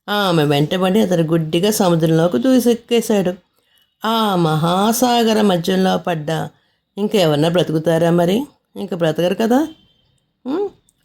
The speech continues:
అలాగా రాజుగారంట అలా వెళ్ళిపోయారంట, సముద్రంలో దూకేశారంట, చనిపోయాడంట అని అందరూ చెప్పుకోవడం మొదలుపెట్టారు. చెప్పేసరికి మరి రాజు చనిపోతే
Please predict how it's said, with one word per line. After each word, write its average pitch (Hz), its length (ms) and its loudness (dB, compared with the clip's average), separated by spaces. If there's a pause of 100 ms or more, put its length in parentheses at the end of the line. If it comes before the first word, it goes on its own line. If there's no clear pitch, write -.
(140)
అలాగా 220 560 2 (680)
రాజుగారంట 208 640 2 (500)
అలా 196 120 -4
వెళ్ళిపోయారంట, 185 720 0 (540)
సముద్రంలో 190 480 2
దూకేశారంట, 180 760 2 (760)
చనిపోయాడంట 175 720 2 (400)
అని 214 140 0
అందరూ 175 300 2
చెప్పుకోవడం 196 580 0
మొదలుపెట్టారు. 180 600 0 (840)
చెప్పేసరికి 202 800 0 (220)
మరి 185 240 0
రాజు 160 420 0
చనిపోతే 220 640 2